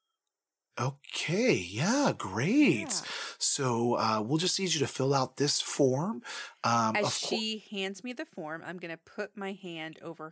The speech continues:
Speaker 2: her hand, and I'm going to smooth talk to her and say, "Actually, as part of my membership, I need to check out one of the tanning booths, and Frank, my associate, will be here to help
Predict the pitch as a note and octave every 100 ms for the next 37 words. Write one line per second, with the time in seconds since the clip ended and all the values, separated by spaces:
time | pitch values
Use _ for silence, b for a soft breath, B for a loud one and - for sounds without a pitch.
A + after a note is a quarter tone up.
0 | - E3 E3+ D3+ C#3 D3+ - b b b
1 | E3+ F3 F3 F#3 F3+ F#3+ - F3 - -
2 | F#3 F#3+ G3 - - C#3 - D3 C#3+ A#2
3 | B2 D#3+ D#3+ D#3 _ b b b b b
4 | - F3 - - G#3 F#3 - - E3 F#3
5 | G3 E3 D3+ D3+ D3+ F#3+ F#3+ - A3+ A3+
6 | _ _ _ _ _ _ _ - F3+ G#3
7 | A#3+ A#3+ - F3 - - F3 - D#3+ E3+
8 | - F#3+ F#3+ G3 G3 - A#3 A#3+ F3+ C#3+
9 | B2+ E2 - - - _ _ _ - F#3+
10 | F3+ - G#3 G#3 G3 F3+ F3 - F#3+ F3+
11 | - D3 - E3 E3 D#3+ - D3+ D#3 -
12 | B2